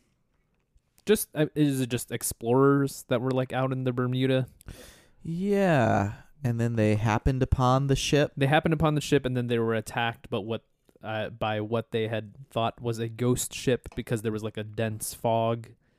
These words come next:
Speaker 2: Mm-hmm.
Speaker 1: um, and then a ship that looked like the Ivory Web.
Speaker 2: Mm-hmm.
Speaker 1: The whole thing is that, like, it's not actually a ghost ship. It's just, like, it's all Scooby-Doo type illusions. <laughs> Like,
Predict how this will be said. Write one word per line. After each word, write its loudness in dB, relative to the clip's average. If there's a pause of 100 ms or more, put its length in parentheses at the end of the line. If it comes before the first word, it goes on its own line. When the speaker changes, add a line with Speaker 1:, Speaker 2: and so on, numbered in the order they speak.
(240)
Speaker 2:
Mm-hmm. -4
Speaker 1:
um, -4
and -8
then -6
a -8
ship -6
that -8
looked -8
like -6
the -8
Ivory -4
Web. -4 (400)
Speaker 2:
Mm-hmm. -8
Speaker 1:
The 0
whole 6
thing 0
is -4
that, -4
like, -8
it's -8
not -4
actually -12
a -10
ghost -4
ship. -8
It's -14
just, -10
like, -10 (920)
it's 0
all 6
Scooby-Doo 2
type -6
illusions. -10
<laughs> -10
Like, -2